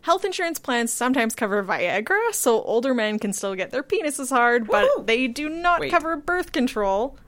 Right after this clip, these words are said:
Speaker 1: or necessary medical procedures such as emergency abortion. So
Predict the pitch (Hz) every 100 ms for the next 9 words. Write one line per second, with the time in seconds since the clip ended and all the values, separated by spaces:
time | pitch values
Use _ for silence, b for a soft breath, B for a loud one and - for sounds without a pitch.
0 | - 277 269 254 233 240 226 226 220 220
1 | 226 220 208 220 208 185 190 190 - -
2 | 202 180 185 190 175 180 180 196 190 233
3 | 349 339 - 165 - - 247 220 214 214
4 | 214